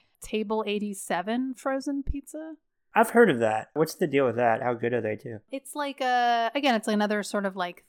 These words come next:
Speaker 1: thin crust, kinda New York kinda pizza, but they sell them fr-, like, kind of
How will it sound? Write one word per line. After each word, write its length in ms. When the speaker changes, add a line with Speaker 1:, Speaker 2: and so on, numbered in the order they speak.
Speaker 1:
thin 420
crust, 580
kinda 220
New 120
York 220
kinda 140
pizza, 580
but 140
they 140
sell 480
them 200
fr-, 320
like, 280
kind 180
of 80